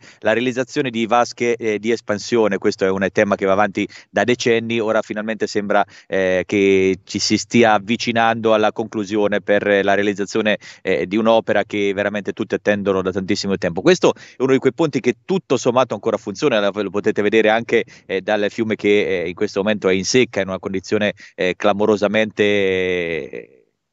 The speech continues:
povera, misera rispetto ai periodi, insomma, in cui le piogge hanno creato qui dei gravissimi problemi con, eh, la piena che veramente ha rischiato, eh, di, eh, determinare una nuova esondazione. Questo è uno,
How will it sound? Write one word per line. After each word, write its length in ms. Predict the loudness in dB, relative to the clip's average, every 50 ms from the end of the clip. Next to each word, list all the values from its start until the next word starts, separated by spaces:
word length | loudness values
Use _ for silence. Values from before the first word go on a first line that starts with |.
| _ _ _ _
povera, 440 | 2 4 4 4 4 2 0 -2 -2
misera 420 | -4 -2 -2 -2 -2 0 0 -2 -2
rispetto 460 | -2 -4 -4 -6 -6 -2 -2 -2 -4 -4 -8 -16 -6
ai 500 | -2 0 2 2 2 2 2 2 0 0 0
periodi, 640 | 0 2 2 2 2 2 2 2 2 0 0 -2 -4
insomma, 380 | -4 0 0 0 2 2 0
in 60 | 0
cui 180 | 0 2 4 4
le 100 | 4 4
piogge 420 | 4 4 4 4 4 2 2 2
hanno 300 | 2 2 2 2 2 0 0 -2 -8 -10 _
creato 340 | 0 2 2 2 0 -2 -4
qui 140 | -4 -2
dei 80 | -2 0
gravissimi 360 | 0 0 0 0 -2 -2 -4
problemi 380 | -2 -2 -2 0 0 0 0 -2
con, 300 | 2 2 2 2 2 0
eh, 280 | 0 0 0 0 -2
la 160 | -2 -2 -4 -2
piena 300 | 0 0 2 2 2 0
che 120 | 2 2
veramente 380 | 2 2 2 0 -2 2 2 4
ha 100 | 4 4
rischiato, 580 | 2 0 -2 0 2 2 2 2 2 0 -2 -2 -4 -12 -14 _
eh, 180 | -4 -4 -4 -4
di, 380 | -2 0 2 2 2 2 2
eh, 840 | 2 4 4 4 4 4 4 4 2 2 2 0 0 0 0 -2 -4
determinare 920 | -6 -10 -12 -12 -12 -4 0 0 2 2 0 0 2 2 2 2 2 2 0
una 160 | 0 -2 -2
nuova 300 | 0 0 0 2 0 0
esondazione. 720 | -2 -4 -4 -4 -4 -2 -4 -6 -6 -6 -6 -6 -6 -2
Questo 240 | 0 0 0 2 2
è 20 | 0
uno, 220 | 2 2 0 0